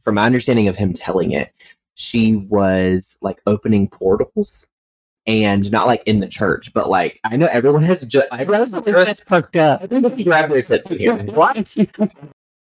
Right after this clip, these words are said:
Speaker 1: And so he was talking about, like, just how wrong that was and how whatever, you know, and so I'm just, like, sitting, like, I'm just, like, in the passenger seat and Christian's driving, like, "Oh, see how this turns out," you know? And so he said that she gave him a book.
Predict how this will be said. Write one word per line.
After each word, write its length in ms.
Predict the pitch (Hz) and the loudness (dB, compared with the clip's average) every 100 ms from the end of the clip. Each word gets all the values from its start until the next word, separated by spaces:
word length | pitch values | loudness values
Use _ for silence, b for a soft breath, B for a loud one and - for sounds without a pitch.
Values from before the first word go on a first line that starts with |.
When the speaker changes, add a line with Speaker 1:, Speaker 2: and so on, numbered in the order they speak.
| _ _ _ _ _ - | _ _ _ _ _ -2
Speaker 1:
And 240 | 156 143 | -2 2
so 120 | 143 | 0
he 160 | - 135 | 2 2
was 100 | 131 | 2
talking 240 | 113 113 | -2 0
about, 220 | 104 - | 0 0
like, 220 | 107 98 - | -2 -2 -4
just 240 | 113 110 | -4 -4
how 140 | - 95 | -2 0
wrong 240 | 127 170 | 2 2
that 160 | 160 131 | 2 2
was 240 | 127 120 | 2 2
and 120 | 113 | 0
how 260 | 101 98 92 | -2 -2 0
whatever, 460 | 87 107 143 139 131 | 0 0 0 0 0
you 140 | 123 | 2
know, 300 | 120 110 107 | 2 2 2
and 140 | 104 101 | 2 0
so 180 | 113 | 0
I'm 240 | 101 104 104 | 0 -2 0
just, 180 | 104 - | 0 -2
like, 160 | - | -8
sitting, 220 | - 117 - | -4 -4 -2
like, 160 | 101 | -4
I'm 160 | 104 101 | 0 -2
just, 160 | 143 | -2
like, 140 | 104 - | -6 -2
in 140 | 101 | 0
the 160 | 101 101 | 0 -2
passenger 380 | - 107 104 101 | -2 -2 0 -2
seat 220 | - 104 | -2 -2
and 80 | 107 | 0
Christian's 340 | - 101 107 | -2 -2 -2
driving, 260 | 101 101 101 | 0 0 0
like, 220 | 92 - - | -4 -6 -16
"Oh, 120 | 113 _ _ _ | -20 _ _ _
see 160 | - | -4
how 80 | 143 | -2
this 160 | 151 208 | -2 -6
turns 280 | - 127 123 | -2 -2 2
out," 240 | 123 113 | 2 2
you 60 | 123 | 2
know? 160 | 120 123 b b b | 0 -2 b b b
And 300 | 127 131 143 | 0 2 2
so 380 | - 139 131 127 - _ _ _ _ | 2 2 4 2 0 _ _ _ _
he 560 | - 131 123 120 120 - | -10 -2 2 2 2 -2
said 260 | - 113 | 0 0
that 200 | 107 104 | 2 -2
she 200 | - - 113 | -2 -2 -2
gave 360 | 104 110 110 | 2 2 2
him 200 | - 113 | 0 0
a 40 | 127 | 0
book. 460 | 127 107 92 - | 2 2 2 -2